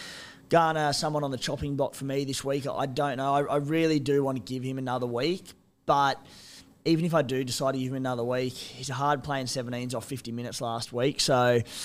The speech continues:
uh, yeah, I mean, Eisenhuth coming on as a middle. Sorensen is injected into the game as a middle but can spend time on the edge. So I feel slightly better about that, especially if there is an injury out wide and Jamin Salmon, uh, has to,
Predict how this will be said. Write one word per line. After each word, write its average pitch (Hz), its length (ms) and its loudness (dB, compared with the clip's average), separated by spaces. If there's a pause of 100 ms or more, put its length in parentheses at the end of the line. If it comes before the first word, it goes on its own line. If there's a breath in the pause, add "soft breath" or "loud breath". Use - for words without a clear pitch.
(640 loud breath)
uh, 160 420 6
yeah, 160 340 2
I 123 40 -2
mean, 170 160 2
Eisenhuth 165 420 4
coming 165 220 2
on 156 80 2
as 135 80 -2
a 139 60 -2
middle. 156 420 4
Sorensen 151 580 0
is 135 220 -4
injected 135 400 -2
into 139 160 -4
the 123 60 -8
game 139 240 -4
as 135 180 0
a 131 40 -2
middle 131 240 0
but 131 120 -6
can 139 180 -6
spend 127 260 -4
time 135 200 4
on 123 60 0
the 123 160 2
edge. 147 140 4
So 127 100 0
I - 20 -2
feel 147 160 -2
slightly 147 460 2
better 139 220 2
about 127 180 0
that, 170 280 2
especially 170 440 0
if - 80 -4
there 156 120 4
is 139 200 -2
an 139 100 -4
injury 143 380 0
out 123 100 0
wide 131 240 0
and 127 100 -4
Jamin 127 360 -4
Salmon, 127 440 -6 (380 loud breath)
uh, - 160 0
has 143 200 2
to, 131 220 -4